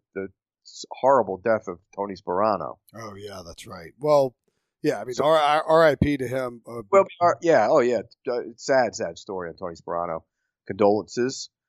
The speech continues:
Speaker 1: Uh, but, yeah, so I will be, uh, in Minnesota on Saturday and then off to Green Bay for Monday practice. I'll be on H Q on, from Green Bay on Monday. I will be in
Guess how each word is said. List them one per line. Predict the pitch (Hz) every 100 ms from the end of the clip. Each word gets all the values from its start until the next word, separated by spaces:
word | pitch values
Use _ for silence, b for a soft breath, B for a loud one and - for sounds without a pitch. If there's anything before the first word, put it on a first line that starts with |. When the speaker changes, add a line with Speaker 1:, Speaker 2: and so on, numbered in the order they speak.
| _ _
Speaker 1:
Uh, | - 123 120
but, | 113 127
yeah, | 143 127
so | 117 139
I | 127
will | 131 156
be, | 156 143 135 - -
uh, | - -
in | 139 143
Minnesota | 139 127 - 139 135
on | 110 110 - _ _
Saturday | - 143 143 143 139 139 139 123 -
and | 117 120
then | 120 117 110 -
off | 123 135
to | 135
Green | 127 127 123
Bay | 123 127 123 -
for | 101
Monday | 110 127 131 127
practice. | 123 123 123 127 120
I'll | 110
be | 113
on | 110
H | 113 - -
Q | 127 117
on, | 107 104 _ -
from | 110
Green | 104 117 110
Bay | 113 110
on | 101
Monday. | 101 120 131 143 156 - _ _ _ -
I | 113
will | 117 113
be | 117 120 120 117 113 - _ _ _ _ _ -
in | 131 143 143